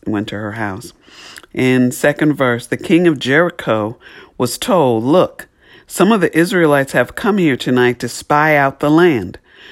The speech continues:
So the king of Jericho sent this message to Rahab, "Bring out the men who came to you and entered your house,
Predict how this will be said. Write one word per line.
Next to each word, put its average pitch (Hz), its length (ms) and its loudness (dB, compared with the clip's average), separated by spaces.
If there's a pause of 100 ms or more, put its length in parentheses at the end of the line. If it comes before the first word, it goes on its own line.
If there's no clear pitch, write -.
(140)
So 147 200 0
the 135 80 0
king 220 300 2
of 143 120 2
Jericho 139 640 0
sent 160 380 -2
this 151 220 -2
message 135 540 0
to 127 120 -4
Rahab, 120 560 0 (480)
"Bring 196 320 4
out 185 220 2
the 147 100 0
men 139 420 0 (240)
who 151 160 -4
came 175 380 2
to 180 140 -6
you 123 360 -2 (260)
and 127 240 -2
entered 151 400 0
your 139 180 0
house, 135 520 -6